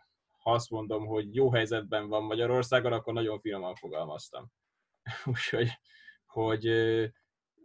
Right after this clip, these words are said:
ebből is látszik, hogy mennyire, mennyire szembe megy sokszor az, hogy mit, mit, ö, mit mondanak és,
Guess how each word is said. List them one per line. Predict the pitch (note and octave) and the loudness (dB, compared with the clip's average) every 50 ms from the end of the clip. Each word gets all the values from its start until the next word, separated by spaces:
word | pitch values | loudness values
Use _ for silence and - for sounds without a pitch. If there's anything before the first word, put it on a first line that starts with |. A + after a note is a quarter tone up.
| - - | -20 -12
ebből | - - A#2 B2+ C3 C3 C3+ | -4 2 4 4 6 8 6
is | B2 | 6
látszik, | C3+ B2+ B2 B2+ A#2+ | 6 2 0 0 0
hogy | B2+ A#2+ | 0 2
mennyire, | B2 A#2+ B2 B2 A#2+ A#2 A#2 A#2 G#2 | 2 2 4 4 4 6 4 4 4
mennyire | A2+ B2 A#2+ B2 A#2+ A#2 A2+ | 4 2 2 2 4 2 2
szembe | G#2+ - A#2 A2+ A2 G#2+ G#2+ | 0 0 0 -2 0 0 -2
megy | G#2 G#2+ G#2+ G#2+ G#2+ A2+ A#2+ - _ _ - - - E2 | 0 0 0 0 -2 -6 -14 -18 _ _ -20 -18 -16 -14
sokszor | G2+ - - A2+ G#2+ - - A2 G#2 | -12 -8 -6 -8 -8 -6 -8 -6 -4
az, | G#2+ A2 A2 - | -4 -4 -6 -6
hogy | - G#2+ A2 | -4 -4 -4
mit, | A2 A2 A2 _ - | -4 -6 -8 _ -12
mit, | A2+ G2+ - G2+ A2+ A2 G#2+ _ - | -14 -14 -12 -10 -10 -12 -12 _ -6
ö, | A2+ A2 A2 A2 A2 A2 A2 G#2+ A2 G#2 | -4 -2 -2 0 0 0 0 0 -2 -2
mit | A2+ A2+ A#2 - | -4 -6 -8 -8
mondanak | G#2+ A2 G#2+ G#2 A2 G#2+ G#2 G2+ G2+ - | -12 -10 -8 -6 -6 -6 -6 -6 -6 -6
és, | G#2 A2 G#2+ - - - | -6 -6 -6 -8 -10 -12